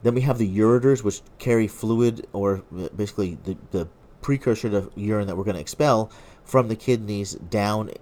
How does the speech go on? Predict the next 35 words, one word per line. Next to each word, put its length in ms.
uh, 260
through 300
the, 360
um, 360
l-, 120
pelvic 320
cavity 420
into 340
the 260
urinary 460
bladder. 480
The 80
urinary 280
bladder 380
is 120
going 260
to 260
then 140
hold 440
it, 180
and 120
the 60
urinary 200
bladder 220
is 80
made 100
up 80
of 80
a 20
cool 320
thing 220
called 220
transitional 420
epithelium. 560
So 340